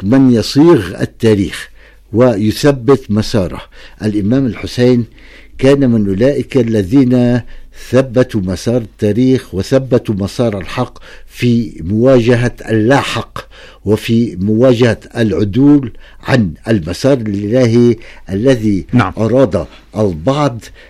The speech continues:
Speaker 1: أن ي-، يعني يتجه إليه في سبيل، في سبيل إبعاد كلمة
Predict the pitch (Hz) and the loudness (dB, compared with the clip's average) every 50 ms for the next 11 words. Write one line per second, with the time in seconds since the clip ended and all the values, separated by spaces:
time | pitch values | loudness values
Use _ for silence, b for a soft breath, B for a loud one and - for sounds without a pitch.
0 | b b b 131 135 127 117 107 87 - b b b b b b - - 101 117 | b b b 0 2 4 4 2 0 -2 b b b b b b -10 -4 0 0
1 | 151 - - 107 110 104 85 90 98 110 107 104 104 127 143 - - - 127 104 | 0 0 2 0 2 2 0 0 0 0 2 4 4 2 2 2 0 -2 0 0
2 | 107 101 110 - - 117 101 123 143 147 147 143 - b b b b - - 120 | 0 -2 -2 -2 -4 -2 2 4 6 6 6 4 0 b b b b -4 -2 -2
3 | 110 - - 113 98 107 135 143 143 139 127 113 b b b b b b - - | -2 0 -2 -2 0 2 4 4 4 4 2 -2 b b b b b b -20 -12
4 | - - 117 117 113 101 - 117 107 92 113 131 139 139 135 - - 95 95 92 | -2 0 2 2 2 0 0 0 0 2 4 4 4 4 2 0 -4 -4 -4 -2
5 | 110 131 135 131 - - - - 120 107 110 104 113 | 0 0 0 0 -2 -4 -2 -2 0 0 0 -2 -4